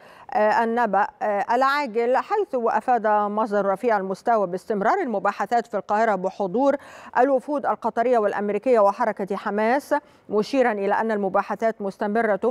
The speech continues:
من العاشرة صباحا وسط توافق ملحوظ مع بعض النقاط الخلافية. وأضاف المصدر رفيع المستوى أن الوفد الأمنية المصرية أكد لكافة الأطراف المشاركة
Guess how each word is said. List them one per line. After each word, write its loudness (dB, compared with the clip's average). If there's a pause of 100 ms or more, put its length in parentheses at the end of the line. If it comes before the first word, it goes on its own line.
(120)
من 0
العاشرة 0
صباحا -2 (280)
وسط 0
توافق 0
ملحوظ 0 (360)
مع 0
بعض 0
النقاط -2 (100)
الخلافية. 2 (320)
وأضاف 2
المصدر 0
رفيع 0
المستوى 0
أن -2
الوفد -2
الأمنية 0
المصرية 2
أكد 0
لكافة -2
الأطراف 0
المشاركة 0